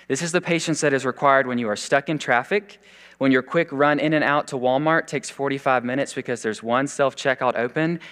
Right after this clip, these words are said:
and the lady in front of you is getting groceries for a family of twelve for the next three months. And you just have to wait. There's no way around it. That is daily task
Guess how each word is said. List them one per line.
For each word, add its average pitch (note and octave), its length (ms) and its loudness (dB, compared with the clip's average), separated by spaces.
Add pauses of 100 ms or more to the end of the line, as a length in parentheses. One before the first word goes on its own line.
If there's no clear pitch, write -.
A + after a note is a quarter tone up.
(100)
and A#2+ 120 -2
the A#2 60 2
lady B2+ 220 2
in C#3 80 0
front C#3 220 -2
of C3 100 -6
you C3 120 -4
is A#2+ 180 -8
getting A2+ 220 -2
groceries B2 420 0
for A#2 180 -2
a A2 40 0
family D3 340 0
of C3+ 80 -4
twelve A#2+ 320 0
for A#2+ 100 -10
the G2+ 120 -2
next G#2 300 -2
three G#2+ 160 -4
months. F#2 420 -8 (560)
And A2 120 -4
you A2+ 60 0
just B2+ 160 -4
have C#3+ 200 2
to E3 60 -2
wait. E3+ 280 2
There's A2+ 180 0
no C3 220 4
way C3+ 180 4
around A2 380 0
it. - 120 -10 (100)
That C#3+ 200 2
is D3+ 260 -4
daily D#3 300 2
task B2+ 580 -4